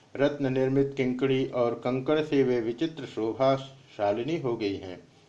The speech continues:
मणियों और मोतियों की बालाओं में रहने वाली अपार शोभा उनके चरण कमल से उत्पन्न हुई है।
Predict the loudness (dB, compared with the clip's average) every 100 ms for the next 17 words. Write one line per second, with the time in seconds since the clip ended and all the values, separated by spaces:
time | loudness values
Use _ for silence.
0 | _ -4 0 2 2 2 2 0 2 -2
1 | -2 0 0 0 -2 2 2 4 2 2
2 | 0 0 0 2 2 2 0 -6 -10 -20
3 | -8 -4 2 4 4 2 -2 0 0 0
4 | -6 -6 -6 -4 -4 -4 -4 -4 -4 -4
5 | -6 -6 -6 -6 -4 -6 -6 -6 -8